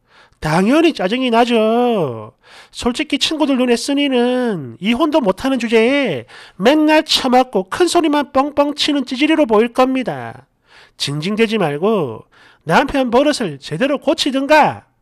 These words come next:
그게 아니면 그냥 이혼을 하든가. 알겠나요? 이 찌질이 아줌마야.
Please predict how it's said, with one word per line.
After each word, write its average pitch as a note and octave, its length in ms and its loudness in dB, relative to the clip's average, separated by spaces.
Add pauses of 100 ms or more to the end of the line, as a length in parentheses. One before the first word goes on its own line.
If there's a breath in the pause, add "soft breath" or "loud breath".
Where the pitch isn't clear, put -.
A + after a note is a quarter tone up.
(280)
그게 F#3 220 0
아니면 A#3 600 2 (2250)
그냥 C4+ 320 0
이혼을 G#3+ 300 2
하든가. G3+ 580 -2 (260)
알겠나요? A#3 760 -2
이 G3+ 120 -10
찌질이 A3 340 0
아줌마야. E3 500 0